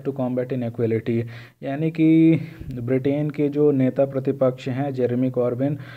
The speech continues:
तो उन्होंने कहा है कि अनइक्वल-, इनइक्वलिटी यानी कि असमता से लड़ने के लिए, असमानता से लड़ने के लिए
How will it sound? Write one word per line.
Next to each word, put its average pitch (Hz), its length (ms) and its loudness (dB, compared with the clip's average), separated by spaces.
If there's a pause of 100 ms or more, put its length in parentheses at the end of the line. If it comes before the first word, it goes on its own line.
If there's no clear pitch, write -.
(200)
तो 143 220 2
उन्होंने 143 460 0
कहा 143 320 2
है 139 200 0
कि 151 460 0 (300)
अनइक्वल-, 139 440 0
इनइक्वलिटी 139 760 0
यानी 135 320 0
कि 135 420 -2
असमता 131 460 0
से 143 140 0
लड़ने 131 380 0
के 135 160 -2
लिए, 131 200 2
असमानता 123 580 0
से 139 140 0
लड़ने 127 420 0
के 131 160 -2
लिए 131 380 0